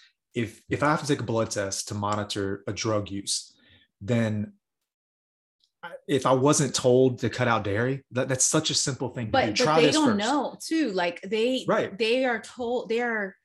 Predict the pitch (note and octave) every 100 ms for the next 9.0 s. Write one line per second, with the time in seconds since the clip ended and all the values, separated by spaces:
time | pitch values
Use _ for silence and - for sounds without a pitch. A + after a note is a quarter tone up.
0 | _ _ _ _ - F3 B3+ G#3 F#3+ E3
1 | E3 - - F#3+ D#3+ A#3 B3 F#3+ - _
2 | G3 F#3+ F3+ E3 D3+ - G3 - - A#3
3 | B3 F#3+ F3 G#3 _ - - _ G#3+ G3+
4 | G3 F#3 F#3+ - - - _ _ _ -
5 | G2+ - G#2+ - F#2 G#2+ B2 D#3+ G#3 -
6 | - C#3 - F#3+ E3+ - G#3+ B3 G3 E3
7 | G#3 - A3+ A3 A3 D3+ C3 B2 A#2+ A#2
8 | G#2+ A2 A2 - A#2+ G#2+ A#4+ C#5 D5+